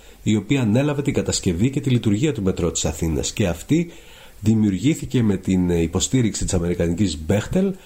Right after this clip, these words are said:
και ήταν, ε, και μια εταιρεία πρότυπο τουλάχιστον για τα πρώτα της δέκα δεκαπέντε χρόνια. Ε, άρα, ε, δεν είναι μόνο η χρήση των τεχνολογιών, είναι και ο τρόπος που μια επιχείρηση έχει δομηθεί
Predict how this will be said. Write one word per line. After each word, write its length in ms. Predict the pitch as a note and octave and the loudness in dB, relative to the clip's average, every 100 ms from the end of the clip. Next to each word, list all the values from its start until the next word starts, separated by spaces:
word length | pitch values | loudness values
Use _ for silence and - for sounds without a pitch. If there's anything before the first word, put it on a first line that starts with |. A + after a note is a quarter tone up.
| - - - | -20 -20 -4
και 100 | - | 0
ήταν, 380 | A#2+ C#3 F3 F3+ | 0 2 0 2
ε, 160 | F3 | 0
και 180 | D3+ A#2 | 0 0
μια 180 | A2+ D#3+ | 2 2
εταιρεία 400 | C#3 F#2+ B2 C#3 | 0 0 0 -2
πρότυπο 840 | - A2+ C3 C#3 - D#3+ D3+ D3 C#3+ | 0 0 0 -2 0 2 2 0 -2
τουλάχιστον 540 | A#2 A2+ C#3+ - D#3 | 0 2 0 -2 -2
για 120 | C3 | 0
τα 120 | G#2+ F#2+ | 0 0
πρώτα 280 | A#2 C3+ | 0 0
της 360 | C3+ C3+ B2 - | 0 -2 -2 0
δέκα 380 | F#2 D#2+ G#2+ B2+ | -2 0 0 2
δεκαπέντε 420 | A2 F#2 F2+ A2+ | 0 0 0 0
χρόνια. 420 | A2+ B2 G2 D2+ - - - - - - | 0 2 0 -2 -6 -16 -20 -20 -20 -10
Ε, 160 | - F2 - | -4 -2 0
άρα, 420 | F2+ A2 B2+ B2+ - - - - - - | 0 0 -2 -4 -10 -10 -10 -10 -12 -6
ε, 200 | A#2 G2 - | -2 -2 0
δεν 200 | G#2+ C3+ | 0 2
είναι 200 | C#3 C3 | 4 4
μόνο 640 | A2 A2+ A#2 A2+ F2+ E2 D2 - - | 4 4 4 2 0 -2 -4 -10 0
η 240 | G#2+ G2 | 2 2
χρήση 360 | - A2 G#2+ - | 2 0 0 0
των 80 | |
τεχνολογιών, 840 | F2+ D#2+ E2+ E2 D#2 E2+ G2 E3+ F#3+ - - - - | -2 0 0 0 0 2 2 0 -4 -10 -20 -20 -2
είναι 340 | - D3+ D3 F2+ | 2 4 2 0
και 260 | D#2 G2+ | -2 0
ο 60 | F#2 | 0
τρόπος 540 | A2+ C3 C3+ G2+ F#2 | 0 0 0 -2 -2
που 120 | - | 0
μια 260 | F#2 A2+ A2 | 2 4 2
επιχείρηση 1000 | F#2 E2+ - G#2 F#2 E2 - E2 C#2+ - | 0 -4 -2 0 0 -2 -2 -2 -2 -6
έχει 600 | - A2+ A2 - E2+ E2+ | -2 0 0 -2 0 0
δομηθεί 760 | D#2+ E2 F2+ E2 - D#3 F#3 | 2 0 0 -2 -2 0 0